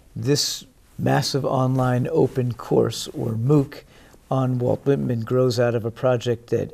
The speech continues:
Ed and I have been conducting called the Whitman Web, where over the course of a year we take readers section by section through that signal document of American poetic history,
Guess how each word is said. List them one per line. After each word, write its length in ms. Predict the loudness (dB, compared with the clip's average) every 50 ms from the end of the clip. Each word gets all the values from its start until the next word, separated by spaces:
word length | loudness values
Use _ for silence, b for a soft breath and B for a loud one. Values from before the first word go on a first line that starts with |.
| -2 0
Ed 140 | 0 0
and 120 | 0 -2 -2
I 200 | -2 -2 -4 -4
have 340 | -4 -4 -6 -6 -8 -8 -8
been 200 | -8 -8 -8 -8
conducting 600 | -8 -6 -2 0 0 0 0 -2 -6 -6 -6 -6
called 360 | -6 -4 -4 -4 -4 -4 -4
the 80 | -6
Whitman 540 | -4 -4 -4 -6 -6 -8 -8 -8 -8 -4 0
Web, 360 | 2 4 4 4 2 -2 -6 B B B B B B B B B B B
where 200 | B 6 6 8
over 260 | 8 8 8 6 6
the 120 | 4 2 2
course 440 | 0 2 2 4 4 4 2 -4 -6
of 280 | -4 -2 -2 -2 0
a 40 | -2
year 460 | -2 -2 0 2 4 4 4 4 2
we 300 | 0 0 -2 -2 -2 -4
take 520 | -4 -4 -2 -2 -2 -2 -4 -10 -16 -16 -12
readers 720 | -8 -4 0 2 2 2 2 2 2 0 0 -2 -6 -10 -14 -16
section 560 | -14 -10 -4 0 0 0 0 -2 -6 -6 -4 -2
by 180 | -2 -2 -4
section 640 | -4 -4 -4 -4 -4 -4 -6 -8 -6 -6 -6 -8 -10 B B B B B B B
through 280 | B -6 -4 -2 -2
that 240 | 0 0 -2 -2 -2
signal 560 | -6 -6 -2 0 0 0 0 -2 -2 -2 -2
document 640 | -2 -2 -2 -2 -4 -4 -6 -6 -4 -4 -6 -6 -8
of 100 | -8 -6
American 540 | -6 -6 -4 -4 -6 -6 -6 -6 -8 -10 -10
poetic 500 | -8 -6 -4 -2 -2 -2 -4 -6 -8 -8
history, 480 | -8 -8 -8 -8 -8 -8 -8 -8 -8